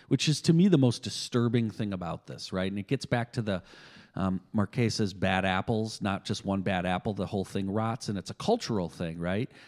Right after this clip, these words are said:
How not one other person could have been like, "All right, guys, look, come on, look, this is ridiculous. Can we, can we write the ticket and go?" Right? <laughs> Like, I mean, what are, what are we, all four of us standing around here for?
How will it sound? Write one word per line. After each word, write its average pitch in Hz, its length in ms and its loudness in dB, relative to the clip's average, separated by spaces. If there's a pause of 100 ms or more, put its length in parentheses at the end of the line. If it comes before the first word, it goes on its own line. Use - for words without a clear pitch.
(200)
How 139 600 4 (640)
not 123 340 2
one 120 180 2
other 110 180 0
person 110 440 -2
could 113 160 -2
have 98 80 -2
been 101 160 -2
like, 90 360 -6
"All - 80 -14
right, - 200 -18 (240)
guys, - 180 -20
look, - 160 -20
come - 160 -16
on, - 80 -20 (180)
look, - 140 -12 (220)
this 110 240 -8
is 98 100 -6
ridiculous. 92 400 -10 (100)
Can 110 140 -4
we, 113 300 -2 (640)
can 127 120 -2
we 131 120 2
write 120 200 4
the 113 80 2
ticket - 340 -4
and 95 100 -4
go?" 90 340 2 (340)
Right? 101 180 -2
<laughs> - 20 -6
Like, - 320 -2
I - 60 0
mean, 233 160 6
what 202 120 0
are, 175 100 0
what 151 280 4
are 160 40 6
we, 147 160 2
all 120 200 2
four 127 300 2
of 123 100 2
us 113 80 0
standing 110 400 -2
around 104 320 0
here 101 160 -2
for? 71 380 -10